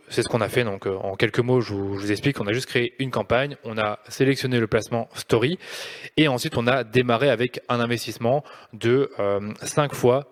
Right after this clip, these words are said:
le C P A pour qu'on puisse vraiment rapidement, euh, sortir de la phase d'apprentissage. Niveau résultats, donc je vous partage déjà les résultats. Je sais pas si on les voit bien à l'écran. Donc, euh, évidemment, ça, ça a très bien fonctionné. Ça a été plus qu'un test parce que c'est devenu une campagne,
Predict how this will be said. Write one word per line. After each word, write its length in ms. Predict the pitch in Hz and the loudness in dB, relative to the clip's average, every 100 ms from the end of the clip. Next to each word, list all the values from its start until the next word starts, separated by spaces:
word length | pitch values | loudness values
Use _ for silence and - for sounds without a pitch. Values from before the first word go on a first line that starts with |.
| - | -6
le 160 | 117 | 0
C 160 | 123 123 | 0 0
P 160 | - 113 | 0 -2
A 140 | - _ - | -2 _ -10
pour 120 | 110 | -6
qu'on 200 | 113 110 | -4 -4
puisse 240 | - 117 | -6 -8
vraiment 320 | 107 113 127 | -2 0 0
rapidement, 500 | 123 110 - 113 127 - - - - - | 0 0 -2 -2 -4 -4 -14 -18 -10 -2
euh, 640 | 101 98 98 98 98 104 113 117 - | 0 0 0 -2 -4 -8 -10 -10 -8
sortir 340 | - 117 - | 0 0 2
de 80 | 123 | 0
la 120 | 104 | 2
phase 280 | 98 123 117 - | 2 0 0 -4
d'apprentissage. 640 | 113 104 107 107 - 127 - _ _ _ _ _ _ _ - - - - - - - _ | -2 -2 -4 -6 -12 -14 -16 _ _ _ _ _ _ _ -14 -14 -16 -20 -20 -20 -20 _
Niveau 240 | 131 160 190 | 2 6 8
résultats, 420 | 170 135 120 127 | 6 2 2 2
donc 120 | 113 | 0
je 60 | 104 | -4
vous 40 | |
partage 300 | 107 107 123 | -2 2 0
déjà 180 | 113 127 | 2 2
les 100 | 117 | 2
résultats. 320 | 110 107 139 | 0 2 2
Je 100 | 147 | 2
sais 60 | 131 | -2
pas 120 | 151 | -8
si 100 | - | -2
on 60 | |
les 80 | 127 | 2
voit 140 | 123 123 | 4 4
bien 280 | 127 131 - _ _ | 0 -6 -10 _ _
à 80 | 139 | 0
l'écran. 420 | 127 123 - 151 - - - - | 0 0 -2 -4 -6 -20 -20 -10
Donc, 220 | 113 113 123 | -4 4 6
euh, 80 | |
évidemment, 340 | 113 113 120 151 | 6 4 2 2
ça, 640 | - 113 110 107 107 107 | 2 2 4 2 2 0
ça 160 | 104 107 | 0 -2
a 40 | |
très 100 | 104 | 2
bien 140 | 135 165 | 2 2
fonctionné. 420 | 147 - 127 160 | 0 0 2 2
Ça 100 | - | 2
a 40 | |
été 160 | 110 120 | 0 0
plus 180 | 156 156 | 0 0
qu'un 140 | 123 | 0
test 180 | 135 160 | 2 0
parce 140 | - | -2
que 80 | - | -6
c'est 120 | 117 | -6
devenu 220 | 113 110 135 | -4 -4 -4
une 80 | |
campagne, 460 | 117 131 120 143 113 | -2 0 2 2 -2